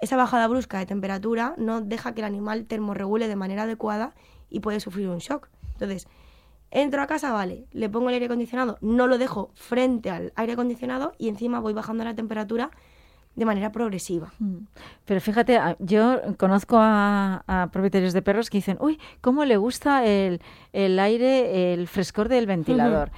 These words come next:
Speaker 2: En cuanto conectamos, ponemos en marcha el ventilador, el primero que se sitúa debajo de ese aire fresco es él.
Speaker 1: Claro.
Speaker 2: Y qué gracia nos hace.
Speaker 1: Claro. <laughs> Es que una cosa es lo que le guste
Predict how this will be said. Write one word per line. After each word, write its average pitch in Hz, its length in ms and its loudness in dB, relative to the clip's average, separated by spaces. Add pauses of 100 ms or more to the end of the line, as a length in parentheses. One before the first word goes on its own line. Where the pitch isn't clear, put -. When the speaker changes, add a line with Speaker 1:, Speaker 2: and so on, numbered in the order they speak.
(140)
Speaker 2:
En 202 160 2
cuanto 196 540 2
conectamos, 240 720 2
ponemos 233 300 2
en 240 60 0
marcha 233 200 0
el 220 40 0
ventilador, 214 380 4
el 247 80 2
primero 208 360 0
que 233 100 0
se 208 80 -6
sitúa 202 320 0
debajo 190 480 0 (320)
de 196 80 0
ese 202 140 0
aire 185 160 2
fresco 226 480 0
es 185 240 0
él. 127 200 -6 (120)
Speaker 1:
Claro. 196 260 -2 (220)
Speaker 2:
Y 214 160 0
qué 208 160 2
gracia 185 340 0
nos 180 160 -2
hace. 202 400 0
Speaker 1:
Claro. - 300 -2
<laughs> - 400 -4
Es 254 160 -2
que 285 100 -2
una 277 160 0
cosa 285 220 -2
es 247 80 -4
lo 214 100 -6
que 202 120 -8
le 202 80 -6
guste 254 580 0